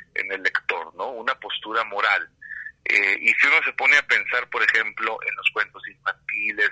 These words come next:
en las fábulas, pues esto queda sobre todo en las fábulas perfectamente marcado, ¿no? O sea, tú terminas una historia y viene una enseñanza, eh, y en la literatura no funciona exactamente igual, pero digamos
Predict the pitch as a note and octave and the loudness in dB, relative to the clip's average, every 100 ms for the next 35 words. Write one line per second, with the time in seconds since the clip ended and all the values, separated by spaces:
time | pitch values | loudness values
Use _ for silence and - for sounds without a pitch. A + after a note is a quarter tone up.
0 | - - F#2+ - G#2+ G2+ G2+ G2 G2 - | 0 -2 -4 0 0 0 -2 2 2 0
1 | - - - - A#2+ B2+ - D#3 D3 C#3+ | -6 -4 -6 -6 -2 -2 -2 0 2 2
2 | - A2 G#2+ A#2 C3 A#2 - G#2 A2 B2 | 2 0 0 2 2 0 0 -8 -2 -4
3 | - A2+ - G2+ G#2+ G#2+ G2 G2 F#2 - | -2 -2 -2 -4 -4 -6 -2 0 0 2
4 | A#2+ F#2+ F2 G#2+ - - - - G2+ G#2 | 0 0 -8 -10 -12 -16 -8 -8 -2 -2
5 | G#2 A2 G#2+ - C3 B2+ A#2 A#2 - - | 0 -2 -6 -4 -2 2 4 4 0 -2
6 | - - A#2+ A2 A2 G#2+ G#2+ G#2 - G2+ | -2 2 4 6 4 4 2 0 2 -4
7 | G2+ G#2+ _ - A2 A#2+ - - - _ | -2 -10 _ -4 -2 -2 -6 -10 -10 _
8 | - G2+ F#2+ G2 - A#2+ B2 C3 B2+ C3 | 2 4 6 4 4 6 6 6 6 2
9 | - D#3 D#3+ B2+ C#3+ G3 - F#3 - E3 | 2 0 0 0 -6 -6 -6 -6 0 2
10 | D#3+ D#3 - C3+ B2+ B2 C3+ C#3 C#3+ C#3 | 2 -2 -4 -6 -6 -6 -8 2 2 2
11 | _ - - _ - B2 A#2+ A#2 B2 D3 | _ -18 -18 _ 2 2 6 4 4 0